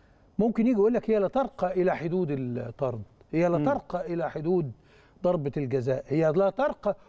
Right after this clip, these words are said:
Speaker 1: ومرة يقول لك: "أصله لمسها"، مرة يقول لك: "هو رغم إنه لمسها، لكن الدخول المتهور، آه، يستحق عقوبة". وأصبح المعيار بيطبق مش ب-، ب-، ب-،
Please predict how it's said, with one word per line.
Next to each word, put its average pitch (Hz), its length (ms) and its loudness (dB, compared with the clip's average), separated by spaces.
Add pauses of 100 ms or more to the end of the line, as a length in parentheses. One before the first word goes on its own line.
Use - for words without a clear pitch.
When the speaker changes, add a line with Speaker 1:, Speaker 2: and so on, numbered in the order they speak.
(100)
Speaker 1:
ومرة 240 300 0
يقول 226 180 2
لك: 202 140 -2
"أصله 190 240 -4
لمسها"، 202 380 0
مرة 220 180 2
يقول 233 180 4
لك: 208 140 0
"هو 202 120 4
رغم 240 220 -2
إنه 214 160 0
لمسها، 226 440 0 (320)
لكن 196 280 2
الدخول 190 440 2
المتهور، 202 720 4 (640)
آه، 143 380 -12 (240)
يستحق 165 560 -4
عقوبة". 135 460 -4 (580)
وأصبح 262 680 0
المعيار 185 560 0
بيطبق 214 640 -2 (640)
مش 180 420 0
ب-، 165 480 2
ب-، 147 360 2
ب-، 143 340 2